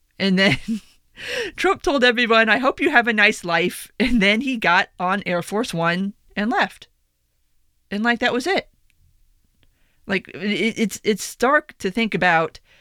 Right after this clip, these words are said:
especially when you think back to his two thousand seventeen inauguration speech, the American Carnage speech, and just how batshit insane that was. And then, then to watch it all end with this very sparsely attended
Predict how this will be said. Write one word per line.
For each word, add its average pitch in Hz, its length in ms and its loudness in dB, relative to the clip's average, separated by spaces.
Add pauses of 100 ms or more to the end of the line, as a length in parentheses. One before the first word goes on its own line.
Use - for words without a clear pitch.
(420)
especially 302 360 0
when 262 100 0
you 233 100 2
think 196 280 -2
back 175 260 0
to 196 240 -2
his 190 200 0
two - 200 -2
thousand 175 320 0
seventeen 175 500 -4
inauguration 170 600 -2
speech, - 600 -6 (260)
the 196 140 0
American 196 360 0
Carnage 165 380 0
speech, - 480 -8 (540)
and 190 180 2
just 226 160 -2
how 247 220 2
batshit 185 640 -2
insane 214 480 -2
that 190 240 0
was. 175 260 -2
And 196 160 0
then, 214 160 2
then 208 240 -2
to 240 120 -4
watch 220 420 0
it - 280 -2 (640)
all 233 340 4
end 208 380 2
with 180 240 -2
this 202 220 0
very 233 400 2
sparsely 202 640 0
attended 196 760 0